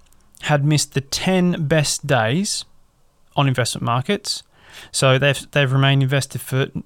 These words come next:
for the vast majority of the time. We're talking ten days over basically a twenty-year period. That return, or their, their lump sum at the end, drops to fourteen thousand eight hundred ninety-five dollars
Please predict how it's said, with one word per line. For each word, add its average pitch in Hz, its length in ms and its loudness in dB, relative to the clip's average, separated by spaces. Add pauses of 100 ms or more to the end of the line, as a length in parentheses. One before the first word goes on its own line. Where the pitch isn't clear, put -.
for - 160 -4
the 135 100 -4
vast 156 640 2
majority 143 400 2
of 131 60 0
the 135 60 0
time. 131 260 -2
We're 139 60 0
talking 196 240 0
ten 190 360 2
days 160 420 4
over 139 280 0
basically 139 520 -2
a 123 40 -6
twenty-year 135 720 -2
period. 131 540 -4 (760)
That 151 260 2
return, 139 680 0 (280)
or 127 140 -2
their, 123 200 -2
their 127 140 -2
lump 135 200 0
sum 135 200 0
at 123 60 -2
the 147 140 0
end, 127 260 0
drops - 260 -2
to 131 80 -8
fourteen 147 580 -2
thousand 135 440 0
eight 131 180 -4
hundred 127 240 -2
ninety-five 120 720 -4
dollars 113 380 -4